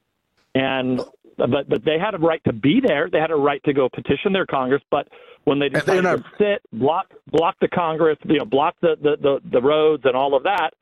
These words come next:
Speaker 1: that's
Speaker 2: And
Speaker 1: where you
Speaker 2: nothing's
Speaker 1: cross the line.
Speaker 2: Yeah, and there, and there's nothing
Speaker 1: And
Speaker 2: being done about it.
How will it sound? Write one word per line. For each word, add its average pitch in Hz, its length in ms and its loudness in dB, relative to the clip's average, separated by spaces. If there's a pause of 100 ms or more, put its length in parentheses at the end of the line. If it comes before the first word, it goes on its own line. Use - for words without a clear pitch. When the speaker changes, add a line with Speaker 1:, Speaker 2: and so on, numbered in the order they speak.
(320)
Speaker 1:
that's 135 160 -2
Speaker 2:
And 147 60 0
Speaker 1:
where 143 80 2
you 131 40 0
Speaker 2:
nothing's 127 160 -2
Speaker 1:
cross 117 140 -4 (100)
the 170 80 0
line. 185 440 -2 (380)
Speaker 2:
Yeah, 120 280 -2
and 131 180 0
there, 131 180 -2
and 143 160 0
there's 117 140 0
nothing 120 220 0
Speaker 1:
And 98 320 -6
Speaker 2:
being 104 180 -2
done 98 220 -2
about 95 320 -2
it. - 100 -6